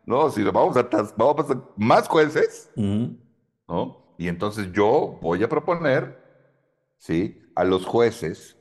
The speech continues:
Speaker 1: para la Suprema Corte, y ya el Senado dirá.
Speaker 2: Ujú, así es.
Speaker 1: Pero voy a poner más jueces.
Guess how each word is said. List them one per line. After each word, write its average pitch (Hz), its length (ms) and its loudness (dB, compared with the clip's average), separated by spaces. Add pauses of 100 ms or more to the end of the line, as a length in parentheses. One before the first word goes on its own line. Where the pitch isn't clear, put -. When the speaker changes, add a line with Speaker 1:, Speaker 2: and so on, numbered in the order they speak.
(120)
Speaker 1:
para 92 140 -4
la 85 60 -4
Suprema 92 440 -6
Corte, 180 360 -6 (280)
y 85 120 -2
ya 82 80 0
el 82 60 -4
Senado 76 420 -8
dirá. 190 300 -2 (600)
Speaker 2:
Ujú, 123 340 -6 (260)
así 90 180 -4
es. - 240 -10 (200)
Speaker 1:
Pero 78 340 -4 (180)
voy 76 140 0
a - 80 -2
poner 104 280 0
más 82 160 -2
jueces. 127 440 -4